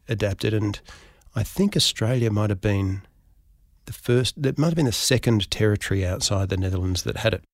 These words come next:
I do remember, um, it, it started life here on a Sunday night at seven thirty, and we, it was up to us to sort of tweak the format, and the format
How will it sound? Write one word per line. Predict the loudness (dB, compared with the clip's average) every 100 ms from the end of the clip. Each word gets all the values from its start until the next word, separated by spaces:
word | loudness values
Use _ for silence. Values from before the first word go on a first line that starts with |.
| _ -4
I |
do | 0 4 4
remember, | 4 4 6 4 2 -2 -4 -12 -20 _ -20 -20 -4
um, | -2 0 0 0 0 -2 -6 -18 _ _ _ -16
it, | -16 -16 -12 -4 -4 -4
it | -2
started | 0 2 0 2
life | 2 2
here | 0 0
on |
a | 0
Sunday | 0 0 2 2
night | 0 -2
at | -4
seven | -4 -4
thirty, | -4 -6 -6 -6 -8 -10 -20 -20 -10
and | -2 0 4
we, | 6 6 4 0
it |
was | -2 -2
up | -2
to | -2
us | -2 -2
to | -2
sort | -4
of | -4
tweak | -4 -4 -4
the | -6
format, | -2 0 0 -2 -2
and | 0 0 -2 -14 -20 _ -14 -8
the |
format | -2 2 4 4 2